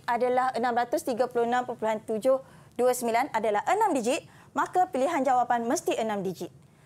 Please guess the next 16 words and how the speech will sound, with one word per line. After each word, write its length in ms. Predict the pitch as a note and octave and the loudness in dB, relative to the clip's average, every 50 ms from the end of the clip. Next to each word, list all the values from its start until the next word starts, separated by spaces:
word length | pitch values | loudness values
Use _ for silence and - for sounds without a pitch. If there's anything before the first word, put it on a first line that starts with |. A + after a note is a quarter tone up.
| _ _ - | _ _ -4
Bukan 320 | G#3 B3+ - - D4 C#4 | -4 -2 0 0 2 2
lagi 240 | C4 B3 A3 A#3+ B3 | 2 0 0 -4 -4
A, 400 | - D#4 E4+ F4 F4 E4 E4+ - | -2 0 2 2 2 0 0 -4
bukan 320 | - G3 G#3 A3 - A#3+ | -6 -6 -6 -2 0 0
lagi 240 | G#3+ G#3 G3+ F#3+ G#3 | 0 0 0 0 -2
B. 320 | G3+ F3+ G3+ G3 F3 E3+ - - - - - - - | -2 -2 -2 -4 -6 -8 -12 -20 -20 -20 -16 -4 -4
Jadi, 240 | G#3+ G#3 A3 D#4 D#4+ | -2 0 0 0 0
jawapannya 720 | C4+ A3 G3 G3 G3+ G3+ - A3 G#3+ A#3 C4+ D#4+ - - | 0 0 2 0 0 0 0 0 0 0 0 -2 -2 -2
adalah 640 | - G3+ F#3 E3 A3+ E4 G4+ F4+ C4+ C4+ F4 - - - - - - - | -4 -4 -2 0 0 0 2 2 2 2 0 -2 -10 -20 -20 -20 -14 -12
D, 320 | F3+ E3+ E3 G#3+ G3+ F3 D#3+ D#3 - - - - G#3 | -10 -6 -4 -2 -2 -4 -6 -10 -18 -20 -10 -6 -4
enam 160 | G#3 A3 G#3 | -2 -2 0
ratus 400 | G3 G#3 G#3 G3+ - G#3 G3+ - | 0 -2 -2 -2 -4 -4 -4 -4
tiga 320 | - D4 C#4+ A#3+ D4 C4 | -4 -4 0 0 0 0
puluh 160 | - G#3+ G#3+ | 2 -2 -2
tujuh 320 | G3+ G#3+ G3 F3 G#3 F#3+ F#3+ - - - | 0 -2 -4 -2 -4 -4 -6 -10 -20 -10
ribu. 400 | - G#3 G3+ E3+ F3+ F3 D#3+ | -6 -4 -4 -4 -4 -8 -10